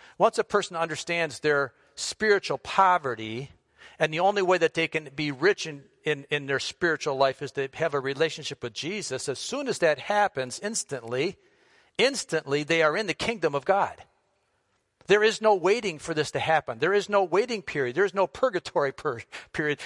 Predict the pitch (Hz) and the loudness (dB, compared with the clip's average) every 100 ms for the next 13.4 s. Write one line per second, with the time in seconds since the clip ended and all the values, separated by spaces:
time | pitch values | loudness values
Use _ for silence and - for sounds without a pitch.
0 | - 190 220 214 208 185 196 - 208 196 | 0 4 6 4 2 4 4 2 -2 0
1 | 180 165 185 156 - 254 247 - 135 135 | 0 0 0 0 -4 -4 -4 -4 -2 -2
2 | 156 160 185 170 233 - 208 170 156 190 | 0 2 2 2 2 2 -6 -4 -2 -2
3 | 233 170 139 - - - 190 - 185 160 | -2 -6 -8 -14 -12 -6 -4 0 0 0
4 | - 180 147 143 135 - 202 - 151 139 | -2 -2 -2 -6 -4 0 0 0 -6 -4
5 | 139 139 - - - - 151 139 139 123 | -4 -8 -8 -18 -20 -4 -2 -2 -4 -4
6 | - 208 233 143 131 147 143 143 170 - | -2 0 0 -2 -4 -4 -8 -4 -4 -2
7 | 151 131 127 131 226 170 135 156 151 139 | -6 -4 -4 -2 2 2 0 0 2 2
8 | _ 240 277 - 160 123 120 139 160 _ | _ -4 -4 -6 -6 -4 -4 -6 -6 _
9 | - _ _ 233 247 180 156 - 202 156 | -20 _ _ -2 -2 -4 -6 -4 -4 -4
10 | 135 196 180 - - - - _ _ _ | -2 0 0 -2 -12 -20 -20 _ _ _
11 | _ _ _ _ _ - 120 - 247 226 | _ _ _ _ _ -12 -12 -4 -4 -2
12 | 165 151 180 - - 220 180 170 226 139 | -2 0 0 -2 2 2 2 -4 -2 -2
13 | - - - | -4 -8 -10